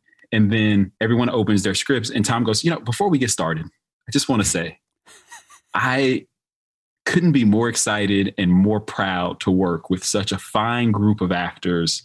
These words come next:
And you guys are gonna have, you're, you're movie stars. Every single one of you is movie stars. And this movie is gonna highlight that. And we're gonna work hard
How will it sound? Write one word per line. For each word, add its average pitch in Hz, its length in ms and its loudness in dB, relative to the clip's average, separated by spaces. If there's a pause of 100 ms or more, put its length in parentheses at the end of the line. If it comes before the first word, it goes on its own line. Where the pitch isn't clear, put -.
(360)
And 95 140 0
you 143 100 4
guys 131 260 -2
are 110 60 0
gonna 104 220 -2
have, 95 460 -4
you're, 131 200 0
you're 117 220 2
movie 123 320 2
stars. - 480 -4
Every 135 280 0
single 120 400 2
one 98 200 2
of 87 120 -2
you 87 220 0 (380)
is 95 140 2
movie 104 280 4
stars. 85 260 -4
And 95 80 2
this 147 140 0
movie 147 240 4
is 104 100 2
gonna 98 180 -2
highlight 95 380 -2
that. 85 200 -4
And 113 360 0 (460)
we're 131 140 2
gonna 113 160 0
work 113 200 0
hard 147 340 -2